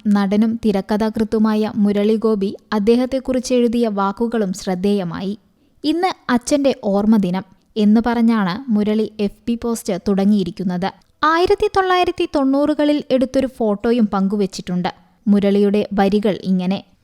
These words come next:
"ഇന്ന് അച്ഛന്റെ ഓർമ്മദിനം. ഫോട്ടോ എടുക്കുന്നതിലോ അത് ആൽബങ്ങളാക്കി സൂക്ഷിക്കുന്നതിലോ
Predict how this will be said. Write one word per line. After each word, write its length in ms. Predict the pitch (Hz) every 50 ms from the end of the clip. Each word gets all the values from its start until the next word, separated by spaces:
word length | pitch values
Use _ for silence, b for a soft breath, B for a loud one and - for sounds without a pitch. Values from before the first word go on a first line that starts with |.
| _ -
"ഇന്ന് 420 | 330 339 370 403 392 - - - 262
അച്ഛന്റെ 400 | 254 - - 302 294 277 277 - -
ഓർമ്മദിനം. 720 | 220 196 208 208 202 208 202 180 180 180 - - _ _ _ _ _ - -
ഫോട്ടോ 380 | 220 202 202 190 - 226 233 -
എടുക്കുന്നതിലോ 720 | 226 220 226 226 - 226 226 226 214 226 220 190 208 - - - _ -
അത് 180 | 233 233 262 - -
ആൽബങ്ങളാക്കി 760 | 220 220 226 226 220 262 269 277 277 277 277 262 254 - 269
സൂക്ഷിക്കുന്നതിലോ 960 | 262 - - 233 214 - - 269 247 - 269 254 262 247 254 254 254 240 -